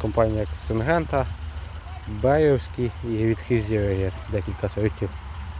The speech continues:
Так. Значить, зараз закінчили кидати мінеральне, зараз будемо закривати, навірно, бо починається дощ.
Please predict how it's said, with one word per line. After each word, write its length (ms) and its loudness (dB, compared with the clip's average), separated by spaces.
Так. 100 -2
Значить, 320 4
зараз 380 6
закінчили 500 2
кидати 420 4
мінеральне, 600 6
зараз 240 2
будемо 280 2
закривати, 680 2
навірно, 580 0
бо 140 0
починається 580 0
дощ. 220 0